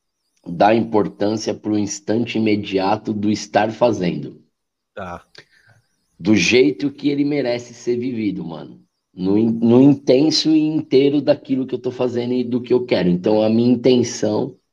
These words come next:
Speaker 1: é, é, é, é isso. Eu quero, tipo, mano, eu quero realmente que isso aqui, eu quero,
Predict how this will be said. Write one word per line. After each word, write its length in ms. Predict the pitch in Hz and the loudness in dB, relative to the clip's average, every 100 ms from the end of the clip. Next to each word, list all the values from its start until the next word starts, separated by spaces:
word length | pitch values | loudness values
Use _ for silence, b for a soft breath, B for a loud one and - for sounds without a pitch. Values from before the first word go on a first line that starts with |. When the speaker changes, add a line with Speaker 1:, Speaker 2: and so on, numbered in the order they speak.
| _ _ _ _ _ _ _ _ _ _ _ _ | _ _ _ _ _ _ _ _ _ _ _ _
Speaker 1:
é, 380 | - 98 98 98 | 2 6 6 6
é, 600 | 98 87 92 90 95 90 87 | 4 2 0 2 4 2 0
é, 60 | 92 | 2
é 140 | 101 | 4
isso. 300 | 90 90 71 | 4 0 -8
Eu 80 | 71 | 0
quero, 320 | 98 101 104 | 2 2 0
tipo, 280 | 98 - 101 | -2 -8 -4
mano, 280 | 110 104 90 | -2 -2 -4
eu 60 | |
quero 240 | 90 113 110 | 0 2 4
realmente 640 | 107 123 110 113 113 110 | 4 2 2 0 -2 -6
que 540 | - 117 110 101 98 101 | -4 0 2 0 0 -4
isso 180 | - 98 | -4 -8
aqui, 280 | - 73 - | -8 -12 -12
eu 100 | - | -8
quero, 380 | 90 90 90 | -2 0 0